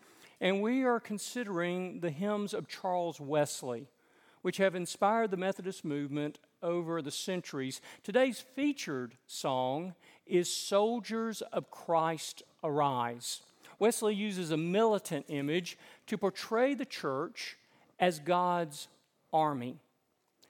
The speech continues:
Our scripture lesson for the day from Ephesians six, verses ten through eighteen, inspired the song.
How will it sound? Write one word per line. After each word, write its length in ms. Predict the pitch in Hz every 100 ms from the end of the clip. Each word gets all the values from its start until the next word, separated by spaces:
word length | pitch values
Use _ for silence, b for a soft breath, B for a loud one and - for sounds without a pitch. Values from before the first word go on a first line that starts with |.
| b b b _
Our 100 | 208
scripture 460 | 202 - 330 - 202
lesson 340 | 156 139 151
for 100 | 151
the 100 | 139
day 240 | 135 147 175
from 200 | 185 160
Ephesians 680 | - 220 233 202 208 185
six, 520 | - - 196 160 175 175
verses 400 | 180 - 156 -
ten 340 | 214 208 208
through 320 | 180 185 180
eighteen, 840 | 175 180 175 - 196 175 147 147 147 b b b b -
inspired 1200 | 208 208 - - - 254 262 190 135 156 160 165 147 _ _ -
the 120 | 170
song. 600 | - 208 185 113 110